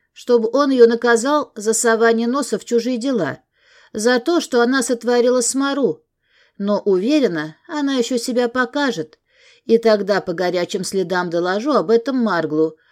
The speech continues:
а сама буду упиваться ее слезами. У нее дела. Слишком сухой ответ. А может, ее нет как раз потому, что она уже наказана?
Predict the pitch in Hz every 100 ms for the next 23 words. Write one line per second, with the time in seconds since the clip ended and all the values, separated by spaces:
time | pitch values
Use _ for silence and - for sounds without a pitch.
0 | _ - 190 - 196 226 302 277 185 175
1 | 165 226 294 302 - 190 240 233 214 160
2 | 156 151 147 156 _ _ _ _ _ _
3 | _ _ 320 294 269 233 190 190 151 143
4 | 139 _ _ _ _ _ _ _ - -
5 | 285 285 - 330 311 339 254 240 247 214
6 | 165 165 - _ _ _ _ 185 185 196
7 | 196 202 208 208 208 254 - 226 220 214
8 | - 220 220 208 214 208 226 214 214 208
9 | 202 220 - 208 208 285 339 - 156 151